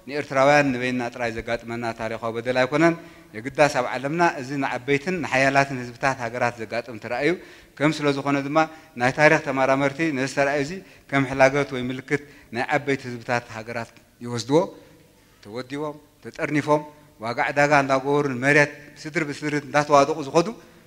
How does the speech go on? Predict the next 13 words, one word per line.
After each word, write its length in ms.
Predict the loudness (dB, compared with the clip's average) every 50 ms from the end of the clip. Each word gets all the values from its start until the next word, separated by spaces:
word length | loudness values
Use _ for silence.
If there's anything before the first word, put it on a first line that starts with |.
| _ _ _ _
መወዳእታ 460 | -4 -2 -2 -2 0 -2 -4 -6 -6 -8
ክንደይ 280 | -12 -10 -4 -2 -2 -2
ከፊሎም 360 | -2 -4 -2 0 2 2 2 0 -6 -20 -20 -20 -20 _ _
እዚኦም 320 | -12 -8 -4 -4 -2 -4 -4 -8 -16 -20 _ _ _ _ _ _ _ _ _
ክንዚ 180 | -12 -10 -4 -4
ከፊሎም 360 | -2 -2 -2 -4 -6 -8 -10 -10
ተተባሂሉ 420 | -12 -14 -10 -6 -4 -4 -4 -4 -6 -10 -16
ብኡ 180 | -14 -10 -6 -6 -6
መጠን 280 | -6 -8 -10 -12 -12 -10
ከዓ 140 | -8 -8
እቶም 160 | -8 -8 -10 -10
ህዝብታት 380 | -12 -12 -10 -8 -6 -6 -6 -6
ዕቆኑ 300 | -10 -16 -16 -14 -14